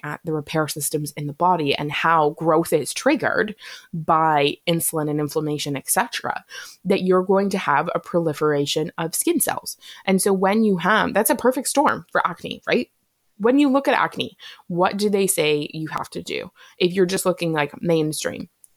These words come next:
use drying compounds. So use acids, um, that help with exfoliation, but they're also drying. So benzoyl peroxides,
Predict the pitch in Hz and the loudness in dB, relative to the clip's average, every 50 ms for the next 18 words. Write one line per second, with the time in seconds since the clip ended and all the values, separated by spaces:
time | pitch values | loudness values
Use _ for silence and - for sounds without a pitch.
0 | _ _ - 180 175 175 165 165 175 - - 185 160 156 160 165 165 156 170 151 | _ _ 0 2 2 2 2 0 -4 -2 0 2 2 2 2 0 -2 -2 0 -2
1 | 147 147 143 147 - - - 170 - - - - - - _ - - 175 156 151 | -2 -2 -4 -6 -8 -6 -8 -10 -12 -14 -16 -20 -20 -20 _ -4 0 2 2 2
2 | 151 156 156 151 147 - - - 147 - 147 - - 156 151 151 151 - - - | 2 0 -2 -2 -2 -2 -2 0 0 0 0 0 0 2 2 0 0 -4 -8 -8
3 | - - - - 175 160 151 151 143 143 - 151 - - 156 - - 147 160 147 | -10 -16 -8 -2 0 2 2 2 0 0 -2 -2 -2 -2 -2 -4 -4 -4 -8 -8
4 | - - - 175 175 175 185 208 233 240 - 240 214 180 170 170 147 165 151 - | -8 -4 -2 0 0 2 2 2 2 2 2 2 0 0 0 -2 0 0 0 0
5 | 143 143 - - 160 147 147 143 156 139 120 82 - 127 98 - - 147 135 147 | 0 0 0 -2 -4 -4 -2 -2 2 2 2 2 0 -2 -6 -2 0 0 0 0
6 | 147 131 143 147 151 143 - - 175 175 170 170 - 185 170 160 160 151 151 151 | 0 -2 0 -2 -4 -4 0 2 2 2 2 2 0 0 2 2 2 2 0 -2
7 | - | -6